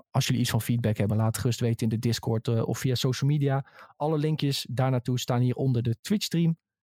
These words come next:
Ehm, en anders zijn we eigenlijk altijd wel te vinden at I G N Benelux. Ja, eh, we hebben Jelle nog bedankt voor de Prime sub. Eh,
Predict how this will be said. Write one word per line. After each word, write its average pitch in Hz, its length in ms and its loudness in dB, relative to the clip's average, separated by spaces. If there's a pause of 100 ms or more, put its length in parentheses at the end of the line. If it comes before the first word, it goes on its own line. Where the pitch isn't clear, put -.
(240)
Ehm, 113 200 2
en 113 80 2
anders 113 180 0
zijn 120 140 2
we 113 60 0
eigenlijk 117 300 -2
altijd 113 200 0
wel 110 100 0
te 117 100 -4
vinden 113 380 0 (220)
at 117 320 0
I 117 100 2
G 113 80 -2
N 110 240 2 (100)
Benelux. 123 880 0 (1120)
Ja, 170 180 0
eh, - 60 -2 (360)
we 147 60 2
hebben 151 180 0 (100)
Jelle 170 300 0
nog 160 160 0
bedankt 151 260 0
voor 151 140 -2
de 139 340 0 (140)
Prime 202 340 -2
sub. - 480 -4 (720)
Eh, 135 240 0